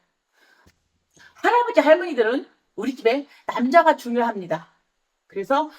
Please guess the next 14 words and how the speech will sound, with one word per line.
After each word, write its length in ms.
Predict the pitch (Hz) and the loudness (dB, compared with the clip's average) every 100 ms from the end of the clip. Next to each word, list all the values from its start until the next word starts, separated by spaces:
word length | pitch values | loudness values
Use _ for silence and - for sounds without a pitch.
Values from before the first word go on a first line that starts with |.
| - | -10
남동생이 580 | - 220 254 339 330 285 | -8 -4 -4 -2 0 0
늦게 280 | 240 269 285 | -2 -4 -4
신을 260 | 302 277 262 | 0 0 0
받았는데도, 800 | 220 226 214 190 190 269 320 _ _ _ - | -2 -2 -4 -4 -4 -4 -4 _ _ _ -6
어, 180 | 160 151 | -6 -4
이 160 | 214 | -8
신의 240 | 233 320 294 | -4 4 4
원력을 480 | 208 214 196 269 - _ - | 4 -2 0 -2 -4 _ -8
남동생한테 800 | - 220 226 214 175 160 262 262 | -6 -6 -4 -4 -4 -4 -4 -2
다 260 | 214 214 | 0 0
빌어줘서 800 | 185 190 180 160 190 196 180 156 - _ | -2 -4 -4 -4 -4 -2 -4 -6 -14 _
남동생이 560 | - 185 220 269 262 190 | -10 -6 -2 -2 -2 -6
활발하게 520 | - - 262 233 185 | -10 -6 -4 -4 -6
활동하고, 800 | 180 240 226 190 165 208 285 285 | -8 -8 -6 -6 -6 -4 -4 -6